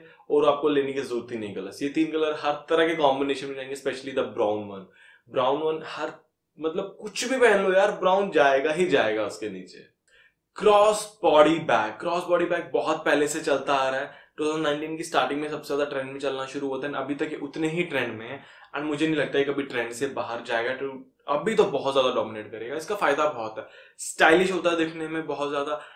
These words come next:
and इसके अंदर आप easily सामान carry कर सकते हो, अपना wallet carry कर सकते हो, अपना phone, अपना power bank या कुछ important छोटी मोटी चीजें आप रख सकते हो, passport type something। And चोरी होने का डर नहीं है, wallet पीछे रख के बैठे रहो तो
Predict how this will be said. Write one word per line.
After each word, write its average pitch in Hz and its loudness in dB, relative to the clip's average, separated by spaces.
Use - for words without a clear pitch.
and 160 -2
इसके 160 -6
अंदर 160 -2
आप - -6
easily 156 -6
सामान 143 -2
carry 139 -4
कर 139 -2
सकते 143 -6
हो, - -2
अपना 139 -6
wallet 143 0
carry 139 -2
कर 135 -2
सकते 127 -12
हो, 139 -6
अपना 135 -8
phone, 139 -4
अपना 127 -8
power 139 0
bank 139 -6
या 143 -2
कुछ 147 -12
important 156 -4
छोटी 147 -4
मोटी 143 -4
चीजें 143 -8
आप 139 -4
रख 135 -6
सकते 139 -8
हो, 135 -6
passport 131 -4
type 123 -2
something। 139 -8
And 196 -2
चोरी 208 8
होने 208 8
का 202 0
डर 185 4
नहीं 180 -4
है, 185 -4
wallet 165 2
पीछे 160 -4
रख 160 -2
के 165 -2
बैठे 151 0
रहो 156 0
तो 160 -6